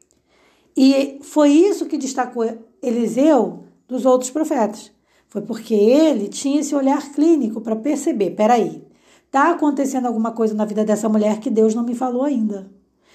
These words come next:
Então, ele sentiu, percebeu e foi o quê? Solidário,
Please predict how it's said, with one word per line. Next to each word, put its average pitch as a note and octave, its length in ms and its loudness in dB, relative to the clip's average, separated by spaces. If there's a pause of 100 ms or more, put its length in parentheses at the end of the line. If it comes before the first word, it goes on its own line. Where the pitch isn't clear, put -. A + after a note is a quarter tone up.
(220)
Então, G#3 240 0
ele G#3+ 120 0
sentiu, C4+ 1000 0 (240)
percebeu B3+ 800 0 (200)
e C4 120 -6
foi C#4+ 260 2
o D#4 80 -2
quê? A3+ 400 -2 (220)
Solidário, G3+ 1040 -2